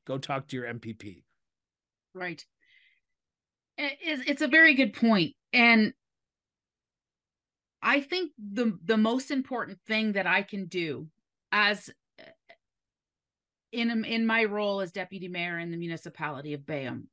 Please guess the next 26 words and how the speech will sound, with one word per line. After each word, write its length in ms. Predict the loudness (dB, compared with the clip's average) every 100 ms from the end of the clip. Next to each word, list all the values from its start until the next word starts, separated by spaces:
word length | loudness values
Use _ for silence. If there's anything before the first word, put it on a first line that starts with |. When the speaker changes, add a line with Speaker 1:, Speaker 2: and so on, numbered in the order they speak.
| _
Speaker 2:
the 140 | 0 2
most 260 | 4 4
important 440 | 4 4 4 2 0
thing 160 | 0
I 100 | 0
can 180 | 0 0
do 340 | 2 0 -2 -6
is 160 | -6
listen. 440 | -2 -4 -4 -12 -14 _ _ _ _ _ _ _ _ _ _ _ _ _ _ _ _ _ _ _ _ 2
And 420 | 4 6 4 0 -6 _ _ _ _ _ _ _ _ _ _ _ _ 0
I 160 | 2 2
can 220 | 2 2
listen, 460 | 0 0 -4 -4 -8 _ _ _ _
and 220 | -2 -2 0
I 120 | 0
can 220 | 2 2 0
take 320 | -2 -4 -2
notes, 480 | -2 -2 -6 -12 -14 -8
and 220 | -4 0
I 140 | 0
can 380 | -2 -4 -4 -6 _ _
be 180 | -6 -4
engaged 520 | -4 -2 -4 -4 -6
in 120 | -6 -2
that 180 | -4
conversation. 800 | -2 -4 -6 -8 -8 -6 -6 -8